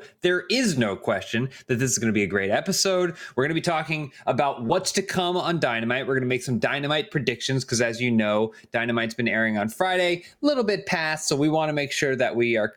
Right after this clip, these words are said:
squeaky clean and, and, uh, shiny and new when we got the new Dynamite coming up on Friday night.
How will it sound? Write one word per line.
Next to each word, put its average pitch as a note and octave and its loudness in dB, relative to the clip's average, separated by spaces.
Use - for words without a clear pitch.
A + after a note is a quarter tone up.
squeaky E3 -2
clean D3+ 0
and, A2 0
and, A2 0
uh, G2 0
shiny D3 0
and A2 2
new A2+ 2
when A2+ 0
we A2+ 2
got A2+ -2
the A#2 -2
new A2+ 4
Dynamite G#2+ -2
coming G#2+ 0
up G#2 0
on G2+ -2
Friday G#2+ 0
night. G#2 -2